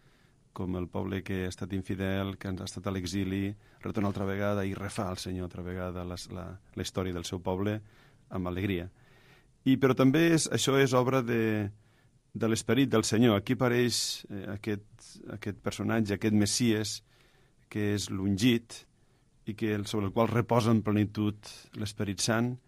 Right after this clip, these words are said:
i aquest és Jesucrist, aquest és Jesucrist. I, per tant, eh, aleshores també hi crec aquí, eh, està la relació entre,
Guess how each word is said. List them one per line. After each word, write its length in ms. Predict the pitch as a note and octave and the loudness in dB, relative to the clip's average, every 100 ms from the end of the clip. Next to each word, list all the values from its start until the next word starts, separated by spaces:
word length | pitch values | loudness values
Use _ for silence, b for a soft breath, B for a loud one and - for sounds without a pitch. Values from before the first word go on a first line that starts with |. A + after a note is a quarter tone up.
| b b b - | b b b -6
i 100 | G#2+ | -4
aquest 240 | A2 G2+ | -2 0
és 140 | A2 F#2+ | 0 2
Jesucrist, 720 | F#2+ F2+ G#2 E2+ F2 - - G2+ | 0 -2 -4 -6 -6 -10 -10 -12
aquest 240 | G2 F#2+ | -12 -10
és 80 | F#2 F2+ | -10 -8
Jesucrist. 500 | F2 F2 E2+ F2+ - b b b b b - | -8 -6 -8 -8 -12 b b b b b 0
I, 120 | A2+ | 2
per 140 | A#2+ G#2 | 2 4
tant, 300 | C#3 D3+ A2+ | 4 4 0
eh, 180 | - B2 - | -6 -10 -6
aleshores 380 | G#2+ G#2 A#2 A2 | -4 2 2 4
també 200 | A#2+ A#2 | 4 4
hi 40 | |
crec 240 | A2 A2+ A2 | 6 2 2
aquí, 220 | A#2 B2 B2+ | 0 0 0
eh, 240 | - F#2 - | -2 -6 -8
està 240 | G#2+ A2+ | -6 -2
la 80 | G#2+ | -2
relació 400 | G#2 G2+ - A2+ | -2 -2 0 4
entre, 600 | A2 G#2+ G#2 G#2+ G#2 G2 | 6 4 4 4 4 0